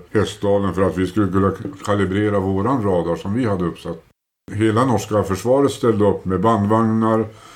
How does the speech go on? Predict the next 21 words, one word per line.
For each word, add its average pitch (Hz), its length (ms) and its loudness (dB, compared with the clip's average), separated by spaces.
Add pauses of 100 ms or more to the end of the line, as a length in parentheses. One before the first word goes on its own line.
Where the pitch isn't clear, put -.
(140)
Vi 98 160 0
fick 95 240 2 (140)
jättemycket 110 880 0
ved 101 560 0
till 107 140 -2
våra 95 280 2
utposter 107 720 0
ifrån 107 320 2 (380)
försvaret, 110 640 2 (220)
som 113 240 0
de 110 160 4
körde 107 260 2
ut 117 180 0
med 117 100 0
sina 98 220 0
bandvagnar 85 580 0
också 80 200 -10
då, 76 160 -8
som 95 200 -2
var 95 140 0
nästan 98 300 0